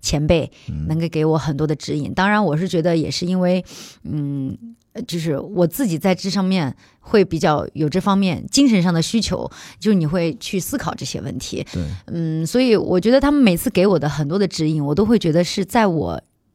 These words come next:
Speaker 1: 后面的人生当中都是会有很大的益处的。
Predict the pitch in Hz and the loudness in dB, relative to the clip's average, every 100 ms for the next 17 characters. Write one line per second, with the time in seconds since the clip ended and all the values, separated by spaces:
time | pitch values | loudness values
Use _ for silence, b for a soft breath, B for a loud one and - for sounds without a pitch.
0 | _ _ _ - 269 240 165 147 139 151 | _ _ _ -4 2 2 2 -2 -4 -4
1 | 175 170 170 165 165 165 b b b - | -4 -4 -4 -4 -6 -6 b b b -2
2 | 208 - 185 - 185 113 147 - 127 196 | 0 0 -4 0 0 0 -4 -4 -2 0
3 | 185 131 87 - B B B 247 214 - | 0 -2 -4 -8 B B B 0 0 0
4 | 151 - - | -8 -10 -10